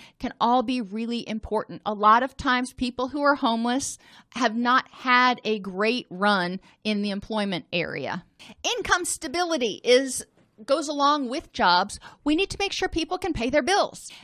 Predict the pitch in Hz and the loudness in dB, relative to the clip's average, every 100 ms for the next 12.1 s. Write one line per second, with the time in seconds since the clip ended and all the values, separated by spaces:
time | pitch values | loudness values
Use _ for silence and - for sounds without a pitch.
0 | _ 254 - 349 381 403 285 311 359 339 | _ -8 2 2 4 2 4 4 2 -4
1 | - 254 - 190 143 160 254 233 240 - | 0 0 2 -4 -4 -4 0 4 4 2
2 | 233 269 - 339 320 - - 233 226 269 | 2 2 4 4 4 0 -4 0 2 2
3 | 294 240 220 196 202 - - - _ 233 | 2 2 2 0 -4 -10 -18 -20 _ -2
4 | - 254 - 330 - 339 302 285 269 - | -2 -4 0 -2 -2 -8 -4 -4 -6 -8
5 | 262 330 285 170 131 - - - 226 254 | -2 0 2 0 -4 -12 -20 -6 -2 -2
6 | - 208 226 254 302 294 302 - 254 254 | -4 -2 4 4 4 -4 -8 -2 2 2
7 | 254 208 214 254 240 277 302 294 - 196 | 0 -6 -2 4 4 4 2 -2 -2 -4
8 | 190 - 226 254 285 233 233 - _ - | -4 -4 -2 -2 0 2 2 0 _ -20
9 | - - 185 185 175 185 214 262 277 311 | -20 -6 -4 -4 0 2 2 2 0 -2
10 | 285 226 220 175 160 208 - _ _ - | -2 -2 0 0 -4 -8 -14 _ _ -6
11 | 269 269 - 320 330 - - - 285 285 | -4 -4 -6 -4 -4 -6 -16 -4 2 4
12 | 302 | 2